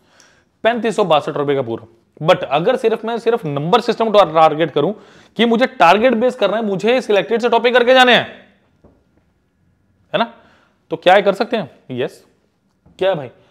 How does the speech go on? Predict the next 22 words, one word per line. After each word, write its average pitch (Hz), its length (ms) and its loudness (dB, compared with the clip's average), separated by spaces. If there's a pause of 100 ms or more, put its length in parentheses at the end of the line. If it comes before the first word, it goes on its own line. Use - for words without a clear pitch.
(180)
तीन 139 100 -10
सौ 165 100 -6
चौबीस 147 320 -6
रुपए 151 140 -6
में 135 40 -12
दस 151 200 -8
लेक्चर, 139 220 -6
no 139 260 -12
web 135 160 -6
notes 135 220 -10
और 180 200 -8 (360)
four 151 120 2
twenty 143 300 -8
three 151 140 -10
multiple 143 320 -10
choice 151 180 -10
question - 240 -16
दिए 165 140 -12
हुए। 180 100 -18 (440)
यस, - 240 -20 (160)
isn't 156 220 -8
it? 185 80 -14